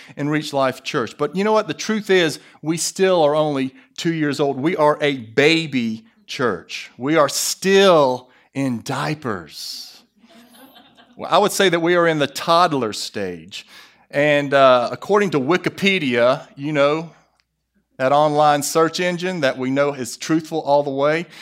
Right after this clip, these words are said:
it says that a toddler is a child twelve to thirty-six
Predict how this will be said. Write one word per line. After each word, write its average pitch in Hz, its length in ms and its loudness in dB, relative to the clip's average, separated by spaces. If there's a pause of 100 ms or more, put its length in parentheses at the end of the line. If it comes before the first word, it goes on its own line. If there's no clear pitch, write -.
(160)
it 220 120 4
says 220 260 4
that 185 160 4
a 165 140 0
toddler 107 920 0 (920)
is 135 180 -4
a 139 140 2
child 135 640 2 (260)
twelve 170 560 -4 (380)
to 135 100 -10
thirty-six 143 840 -10